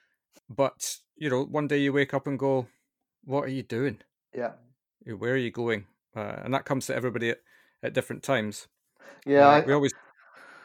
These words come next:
Speaker 2: Sorry, yeah,
Speaker 1: Sorry,
Speaker 2: no,
Speaker 1: Ian,
Speaker 2: I,
Speaker 1: go.
Speaker 2: I, I, I, I agree. And, and it's, when I got my first assistant manager's role in a hotel, I was nineteen or twenty. And the challenges that faces from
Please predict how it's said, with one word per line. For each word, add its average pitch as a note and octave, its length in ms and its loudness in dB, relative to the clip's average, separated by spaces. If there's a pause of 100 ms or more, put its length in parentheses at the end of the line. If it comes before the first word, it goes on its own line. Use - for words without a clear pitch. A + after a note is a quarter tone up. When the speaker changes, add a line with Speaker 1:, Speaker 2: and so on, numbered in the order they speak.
(540)
Speaker 2:
Sorry, C#3 280 8
yeah, D3+ 120 8
Speaker 1:
Sorry, - 20 6
Speaker 2:
no, D3+ 160 12
Speaker 1:
Ian, D#3 100 8
Speaker 2:
I, D3 100 6
Speaker 1:
go. D#3+ 240 2
Speaker 2:
I, D3 80 8
I, D3+ 280 8
I, D#3+ 160 12
I D#3 40 12
agree. D3 400 10
And, D3 360 6 (100)
and D#3 140 4
it's, - 340 -4
when D3+ 100 0
I D#3 60 4
got D3+ 160 -2
my C#3+ 100 4
first C#3+ 540 4
assistant D3 420 -2
manager's C3+ 400 2
role A#2+ 260 4
in B2 140 -2
a A#2 80 0
hotel, B2 680 2
I A#2+ 140 2
was A#2 580 -6 (100)
nineteen C#3 500 -2
or B2 140 -6
twenty. - 500 -4 (720)
And B2+ 380 4
the C#3 100 2
challenges C3+ 640 6
that - 240 2
faces C3 500 0
from B2 480 2